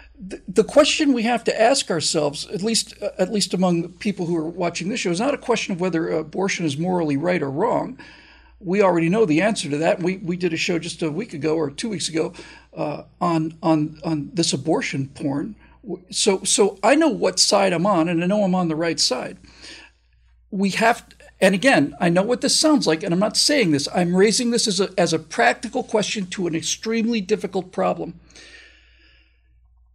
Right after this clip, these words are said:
What do we do about this issue of it doesn't matter how principled you are if you, if you don't get elected? So the,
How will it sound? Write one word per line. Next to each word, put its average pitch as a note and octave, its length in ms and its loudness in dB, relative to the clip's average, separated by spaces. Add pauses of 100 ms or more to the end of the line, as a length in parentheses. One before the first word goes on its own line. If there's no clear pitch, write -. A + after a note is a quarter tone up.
(760)
What G3 460 4
do A#3 140 0
we A3 160 0
do D3+ 440 4 (1000)
about F3 460 2
this F3 240 -2
issue - 340 -2 (260)
of D3 440 2 (680)
it E3+ 160 0
doesn't A3 380 4
matter A3 320 4
how F#3 180 -2
principled G#3+ 540 -2
you D#3+ 160 0
are E3 320 0
if D#3+ 240 -2
you, E3+ 360 -4
if - 200 -4
you E3 120 -2
don't F#3+ 460 0
get F#3+ 180 2
elected? F3+ 520 -2 (500)
So F3+ 500 0 (460)
the, F#3+ 160 0